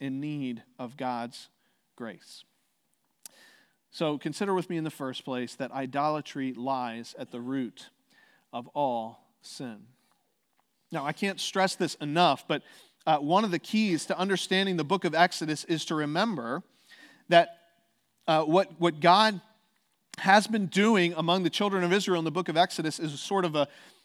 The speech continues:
a, a, a recapic-, recapitulation, uh, so to speak, uh, a recap,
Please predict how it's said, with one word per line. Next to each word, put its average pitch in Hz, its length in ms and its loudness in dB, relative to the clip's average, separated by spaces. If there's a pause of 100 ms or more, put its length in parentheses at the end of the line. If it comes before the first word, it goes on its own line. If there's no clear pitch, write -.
(160)
a, 156 40 0
a, 151 360 2 (360)
a 147 100 2
recapic-, 196 560 -2 (320)
recapitulation, 185 1200 2
uh, 135 160 2
so 170 220 2
to 156 80 0
speak, 143 460 -2 (340)
uh, 156 140 2
a - 20 4
recap, 165 760 6